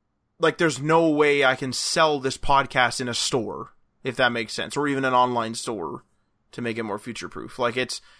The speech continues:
it's not like that. And we're trying some stickers and stuff like that, but I would say that a lot of people are sort of in our boat, or even in worse case, worse, like, worser cases, because they just do, like, gaming news, and it's like, I'm not super attached to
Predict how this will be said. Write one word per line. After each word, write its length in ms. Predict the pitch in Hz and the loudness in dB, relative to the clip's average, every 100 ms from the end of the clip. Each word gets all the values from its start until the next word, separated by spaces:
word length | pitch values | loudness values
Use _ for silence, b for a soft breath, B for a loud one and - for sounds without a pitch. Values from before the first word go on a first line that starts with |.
| b | b
it's 240 | - 127 143 | -6 -4 2
not 200 | 139 120 | 2 4
like 220 | 123 113 | 2 2
that. 180 | 92 85 | -2 -2
And 140 | 127 | -2
we're 80 | 127 | -2
trying 340 | - 156 143 | 0 0 0
some 140 | - 107 | -4 -2
stickers 400 | 220 208 170 131 | 0 2 0 -2
and 100 | 123 | -4
stuff 220 | 131 120 | -2 -2
like 160 | 110 113 | -4 -2
that, 300 | 110 110 b b - | 0 -2 b b -2
but 140 | 123 | 2
I 80 | 131 | 2
would 140 | 139 | 0
say 160 | - 143 | -2 0
that 120 | 123 | 0
a 40 | |
lot 220 | 123 127 143 | 2 2 0
of 80 | |
people 260 | 143 131 123 | -2 -6 -6
are 60 | 113 | -4
sort 220 | 135 123 | -2 -2
of 140 | 113 | -2
in 160 | 113 110 | -4 -2
our 260 | 110 160 143 | 2 4 2
boat, 260 | 117 110 | 0 0
or 80 | 127 | 0
even 200 | 165 143 | 0 -2
in 140 | 117 | -2
worse 260 | 120 196 - | 2 2 0
case, 500 | - 113 98 - - - | -4 -6 -6 -10 -14 -4
worse, 400 | 123 175 - - _ | 0 0 0 -10 _
like, 160 | 113 117 | -6 -4
worser 540 | 120 190 156 113 113 b b b b | -2 -2 -2 -4 -6 b b b b
cases, 360 | 123 113 110 104 | -6 -4 -4 -8
because 320 | 123 131 113 | -4 -4 0
they 140 | 127 | -2
just 140 | 123 - | -2 -4
do, 100 | 139 | 0
like, 180 | 127 123 | 0 0
gaming 320 | 143 156 117 | 0 0 -4
news, 300 | 110 98 107 | -4 -6 -8
and 100 | 104 | -8
it's 160 | 107 | -6
like, 260 | 110 104 - _ _ | -6 -6 -10 _ _
I'm 140 | 139 | 2
not 160 | 175 156 | 2 0
super 760 | - - 180 160 143 127 117 - - | -2 -6 -4 2 4 4 0 -6 -10
attached 600 | 127 - 131 120 - - | -8 2 2 2 0 -8
to 340 | 127 113 107 | -6 -4 -6